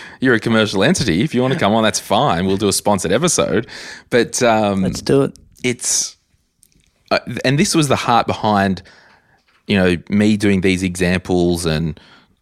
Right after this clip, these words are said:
Speaker 1: I, I felt a bit grumpy 'cause I get passionate.
Speaker 2: Yeah,
Speaker 1: Uh,
Speaker 2: so
Speaker 1: and I really apologize, and I'm, I'm not hating anyone or having a go at anyone, but it's just an educational thing,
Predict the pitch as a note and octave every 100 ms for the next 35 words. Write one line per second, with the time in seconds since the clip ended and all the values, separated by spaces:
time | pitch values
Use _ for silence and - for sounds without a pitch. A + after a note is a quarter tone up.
0 | - G2 - - B2 B2 F#2+ - F#2 F2+
1 | F2 G#2 A2+ - - G2 - - - C3
2 | - - - _ - A#2 G#2 F#2 E2+ E2
3 | - A2 G2 F2+ - G2 A2 G#2 F2+ E2+
4 | - - G2+ A#2+ G2+ D2+ D#2 F2 F2 F2
5 | - G2 - - G2 F#2+ F#2 F#2 F2+ F2
6 | F2 E2 E2+ E2+ D#2+ F2 A#2 B2 D#2+ D2+
7 | D#2+ F2+ E2 - _ _ _ - - -
8 | - A#2 G2+ - _ _ G#2 G2+ G2 -
9 | A2 - C3+ G#2+ - - -